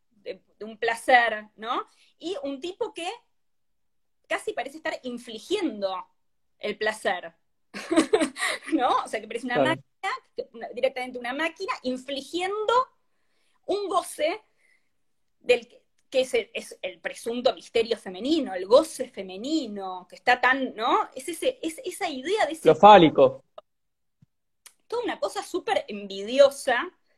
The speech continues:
Speaker 1: me parece, envidiosa, que, y que está ese, ese secreto, ¿no? Esa cosa de, bueno, porque quién sabe qué es lo que le pasa a la mujer, tendrá, ¿cuántos millones de orgasmos tiene la mujer?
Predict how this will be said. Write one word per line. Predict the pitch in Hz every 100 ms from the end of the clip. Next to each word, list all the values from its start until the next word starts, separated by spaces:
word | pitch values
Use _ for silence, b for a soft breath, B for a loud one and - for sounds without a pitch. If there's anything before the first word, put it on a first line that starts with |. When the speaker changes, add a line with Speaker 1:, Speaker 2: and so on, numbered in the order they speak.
| _ _ _
Speaker 1:
me | 190
parece, | - 196 190 - 214
envidiosa, | 208 202 208 277 294 285 330 370 b b b
que, | 254 - - _ -
y | 214
que | 262
está | 262 330 320
ese, | 330 - 320 -
ese | 285
secreto, | 311 233 208 233 202 - 165
¿no? | 165 208 285
Esa | - 196
cosa | 208 226
de, | 156 -
bueno, | - 208 _
porque | - - _ _
quién | - 190
sabe | 202 - 226 196 175
qué |
es | 208
lo | 214
que | 190
le |
pasa | - - 247
a |
la | 180
mujer, | - - 220 220 -
tendrá, | - 180 208 302 320 b b b
¿cuántos | 339 370 381
millones | 254 - 320 339
de | 262
orgasmos | 240 277 247 240 240
tiene | 240 240 233
la | 220
mujer? | 226 220 247 214 196